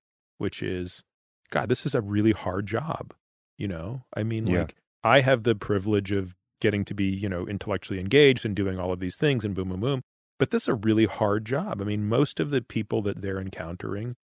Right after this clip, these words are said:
Speaker 1: are on some level dissatisfied.
Speaker 2: Yeah.
Speaker 1: Nobody's showing up to, to their world happy. And so, like, simply taking that posture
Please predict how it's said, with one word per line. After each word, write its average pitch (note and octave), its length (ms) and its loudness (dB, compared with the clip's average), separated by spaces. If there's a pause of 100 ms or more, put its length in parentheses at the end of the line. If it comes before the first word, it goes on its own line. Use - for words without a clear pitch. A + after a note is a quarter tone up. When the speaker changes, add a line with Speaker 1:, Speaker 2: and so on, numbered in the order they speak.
(300)
Speaker 1:
are G2+ 460 -2
on A#2 100 2
some D3+ 220 8
level C3+ 220 8
dissatisfied. - 1040 0
Speaker 2:
Yeah. F#2+ 140 4
Speaker 1:
Nobody's - 220 4
showing A#2 360 2
up A2 180 -6
to, G#2 200 -6 (300)
to A#2+ 100 0
their A#2+ 380 6
world F2 380 -2
happy. - 520 -8 (540)
And B2 400 2 (320)
so, - 240 2 (480)
like, C3+ 200 2
simply D4+ 380 2
taking D3+ 460 0
that A#2 220 0
posture C#3 680 -2